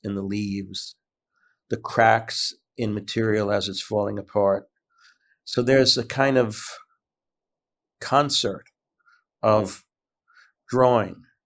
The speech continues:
that exists in these things that has been something that's been useful to me. When I started breaking the plates, they looked like cracks. They looked like the palm of your hand. They looked like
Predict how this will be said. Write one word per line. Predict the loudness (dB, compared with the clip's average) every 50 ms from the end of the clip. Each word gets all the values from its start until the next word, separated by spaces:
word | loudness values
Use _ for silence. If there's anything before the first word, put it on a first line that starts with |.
| _
that | 0 0 0 0
exists | 0 -4 -4 -2 0 0 0 0 -2 -8 -8 -8
in | -6 -6
these | -4 -4 -6 -6 -8 -6
things | -4 -6 -6 -6 -6 -4
that | -2 -2 -2 -2
has | -4 -6
been | -6 -6 -4 -4 -2 -2
something | -2 0 0 -2 -4 -6 -8 -8 -6 -6
that's | -8 -8 -10 -12
been | -8 -8 -6 -6 -4
useful | -4 -4 -4 -6 -8 -8 -8 -10 -10
to | -10 -10 -8
me. | -6 -4 -4 -4 -6 -10 -12 _ -20 -20 -20 -20 _ _ _
When | -2 0 0
I | 0
started | 0 2 4 4 4 4 2
breaking | 2 0 0 0 -2 -6 -6
the | -6
plates, | -6 0 4 4 6 6 4 2 -2 -8 -8 -10 _ _ _ _ _ -2
they | 0 0
looked | 2 2 0 -2 -2 -2
like | -2 -2 -2 -4 -12 -20 _ _ _ _ -8
cracks. | 2 2 2 2 2 -4 -10 -12 -14 -14 -14 -10 -6
They | -4 -2
looked | 0 0 -2 -2 -4
like | -4 -2 -2 -2 -4 -8 -14 -20 _ _ _ _ _ _ _ _ _ _ _ _ _ _ _ _ _ _ _ _ _ _ -16
the | -14
palm | -6 0 2 2 2 2
of | 0 -2 -2
your | -2 -2
hand. | 2 2 2 2 2 -2 -4
They | -4 -4
looked | -2 -2 -4 -4 -4 -2
like | 0 0 0 -2